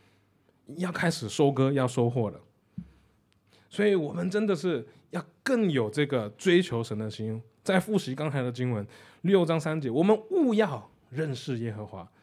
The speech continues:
竭力追求认识他。”这是圣经给我们的命令，是不是？认识耶和华，认识这位神，而且要竭力的追求。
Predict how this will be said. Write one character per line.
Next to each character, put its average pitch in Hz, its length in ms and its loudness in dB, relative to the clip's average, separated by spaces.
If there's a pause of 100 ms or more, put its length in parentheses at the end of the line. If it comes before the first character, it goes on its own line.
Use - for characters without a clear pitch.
(320)
竭 156 380 4
力 208 280 2
追 190 300 2
求 113 260 -4
认 113 180 -2
识 110 160 -12
他。” 101 220 -16 (760)
这 160 100 -4
是 165 100 0
圣 170 200 0
经 151 120 0
给 135 80 0
我 135 60 0
们 120 100 -4
的 120 60 -2
命 131 220 0
令， 110 200 -4
是 117 120 -12
不 117 60 -8
是？ 104 200 -6 (460)
认 190 300 4
识 - 200 -4
耶 123 180 -2
和 101 80 -8
华， 101 140 -12
认 196 260 6
识 175 200 -2
这 147 140 0
位 131 120 -2
神， 98 260 -10
而 151 60 0
且 143 140 -2
要 135 220 -2 (280)
竭 131 240 -2
力 160 120 0
的 123 120 -4
追 117 180 -8
求。 87 300 -14